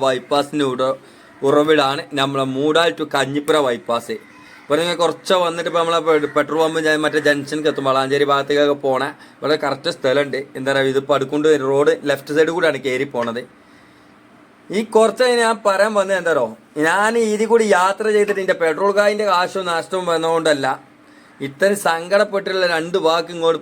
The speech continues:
പറയാനാണ് ഞാൻ ഇപ്പോൾ വന്നത്. വേറെ ഒന്നുമില്ല മക്കളെ. ഇതങ്ങനെ നേരെ നമ്മളെ എന്താ പറയുക, ട്രാൻസ്ഫോമറിൻ്റെ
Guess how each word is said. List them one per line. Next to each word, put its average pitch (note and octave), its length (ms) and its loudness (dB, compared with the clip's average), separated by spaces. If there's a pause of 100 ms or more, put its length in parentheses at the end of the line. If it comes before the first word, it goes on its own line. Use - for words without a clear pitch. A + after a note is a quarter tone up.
പറയാനാണ് D3 580 0 (200)
ഞാൻ D3 160 -2 (340)
ഇപ്പോൾ D#3 340 2
വന്നത്. A#2+ 320 -2 (600)
വേറെ D#3+ 340 2
ഒന്നുമില്ല E3+ 320 -2 (140)
മക്കളെ. C3 420 -4
ഇതങ്ങനെ C3 280 -2
നേരെ C#3+ 200 0
നമ്മളെ D3 280 0
എന്താ C3+ 180 -2
പറയുക, C3 180 -4
ട്രാൻസ്ഫോമറിൻ്റെ C#3 600 -2